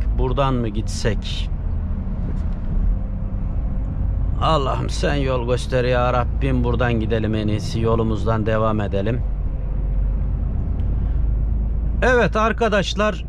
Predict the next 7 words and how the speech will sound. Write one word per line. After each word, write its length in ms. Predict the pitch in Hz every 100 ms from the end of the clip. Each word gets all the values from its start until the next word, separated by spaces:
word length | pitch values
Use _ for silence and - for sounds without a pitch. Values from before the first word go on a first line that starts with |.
| -
eee, 1400 | 147 147 147 147 143 139 127 123 117 117 - 123 - - - - - - - - - - - - - - - - - -
bu 160 | 233 233
videomuzun 680 | 185 196 165 156 135 -
da 240 | 170 185 - - 135
burada 560 | 185 151 131 147 147 117
sonuna 600 | - 156 151 135 113 95
geldik. 760 | 123 160 156 123 151 - -